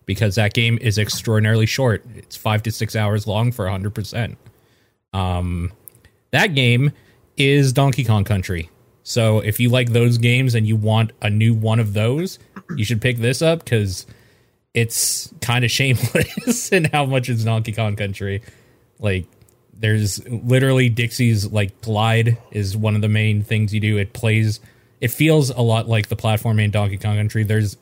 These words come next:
barrel-like implements that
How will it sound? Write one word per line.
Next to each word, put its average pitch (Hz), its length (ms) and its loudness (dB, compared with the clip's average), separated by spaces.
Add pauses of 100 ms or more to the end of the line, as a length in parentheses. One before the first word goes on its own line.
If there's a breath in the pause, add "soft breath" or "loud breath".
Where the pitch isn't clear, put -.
barrel-like 113 1000 0 (480 soft breath)
implements 117 600 2
that 98 340 -2